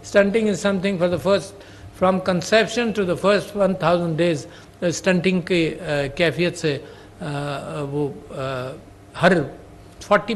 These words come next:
percent people, thirty-eight percent people in Pakistan, some of you and me probably are involved कि थोड़ी बहुत स्टंटिंग कहीं हुई हो। तो malnutrition को हैंडल करें, neonatal mortalities का जिक्र है, uh, one of the highest incidents in the world,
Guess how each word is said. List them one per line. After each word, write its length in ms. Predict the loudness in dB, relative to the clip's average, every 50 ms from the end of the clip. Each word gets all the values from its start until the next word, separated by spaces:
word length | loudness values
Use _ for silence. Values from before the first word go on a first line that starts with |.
| -2 0
percent 300 | 0 0 0 -2 -6 -4
people, 220 | -4 -4 -4 -4 -4
thirty-eight 460 | -2 0 0 2 2 2 2 2 2 0
percent 240 | -2 0 0 -4 -4 -2 -4
people 200 | -4 -2 -2 -2
in 140 | -2 -2 -2 0
Pakistan, 460 | 0 0 -2 -2 -6 -8 -8 -8 -6 -4 -4 -4
some 60 | -2 -2
of 80 | -4
you 260 | -4 -2 -2 -2 -2
and 80 | -2 -4
me 100 | -6 -8 -10 -12 -12 -10 -8 -8 -6 -2 2
probably 360 | 2 4 4 4 2 -2 -6 -8 -10 -14 -20 -20 -20 -20 -18 -8 -2 2
are 200 | 2 4 4 4
involved 420 | 4 4 6 6 4 2 -2 -6
कि 60 | -6
थोड़ी 260 | -4 0 0 2 4 4
बहुत 200 | 2 2 0 -2
स्टंटिंग 420 | -4 -4 -4 -2 -2 -4 -4 -2
कहीं 260 | -2 -2 -2 -2 -4
हुई 160 | -4 -6 -4
हो। 200 | -6 -6 -8 -10 -14 -20 -20 -20 -20 -12 -6 -2
तो 80 | 0
malnutrition 720 | 4 6 6 6 6 4 4 2 2 0 0 0 0 -2 0
को 100 | 2 2
हैंडल 300 | 2 2 2 0 -2 -4
करें, 360 | -2 -2 0 0 0 0 0
neonatal 600 | 0 2 2 2 2 0 0 0 0 2 2 2 2
mortalities 680 | 2 2 2 4 4 4 4 4 2 0 0 -2 0
का 120 | 0 -2 0
जिक्र 300 | 0 -2 -2 -2 -2 -2
है, 180 | -2 -4 -4 -8 -16 -20 -20 -20 -20 -20 -18 -12 -8
uh, 340 | -6 -4 -2 -2 0 -2 -4 -6 -8 -14 -18 -20 -20 -20 -20 -20 -20 -20 -20 -20 -20 -20 -20 -20 -20 -20 -20 -8 0 2
one 120 | 2 4 4
of 120 | 2 2
the 120 | 4 4
highest 400 | 6 6 6 6 4 2 0 -2
incidents 420 | -4 -4 -2 -2 0 0 0 0 -2
in 180 | -4 -2 -2
the 60 | -2 0
world, 280 | 0 0 0 0 0